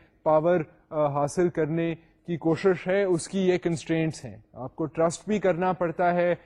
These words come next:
آپ کو ڈیپینڈ بھی کرنا پڑتا ہے on external forces، not the sovereign state،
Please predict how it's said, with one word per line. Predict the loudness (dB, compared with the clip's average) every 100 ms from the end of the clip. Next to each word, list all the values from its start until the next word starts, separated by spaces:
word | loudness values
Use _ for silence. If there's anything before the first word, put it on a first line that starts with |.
| _ -4
آپ | -2 0
کو | 2
ڈیپینڈ | 2 2 2 2 2
بھی | 0
کرنا | -2 -4 -4 -6
پڑتا | -8 -10 -8
ہے | -8 -10 _ -2
on | 2 4 2 -2 _ _
external | -4 -4 -2 0 2 4 4 2 -4 _ _
forces، | -2 0 -4 -12 -14 _ -2
not | 0
the | 0 -4 0 0
sovereign | 2 2
state، | 2 0 0 0